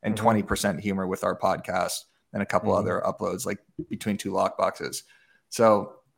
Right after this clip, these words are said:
Speaker 1: growing that Instagram following is way different than growing this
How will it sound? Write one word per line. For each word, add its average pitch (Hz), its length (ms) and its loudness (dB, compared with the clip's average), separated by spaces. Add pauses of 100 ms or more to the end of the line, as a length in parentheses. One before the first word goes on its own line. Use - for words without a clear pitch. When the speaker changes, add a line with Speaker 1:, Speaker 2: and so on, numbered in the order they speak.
(840)
Speaker 1:
growing 123 360 6
that 117 260 8
Instagram 107 460 0
following 98 380 0
is 101 140 -6
way 107 160 0
different 101 300 -4
than 101 120 -4
growing 98 360 -4
this - 380 2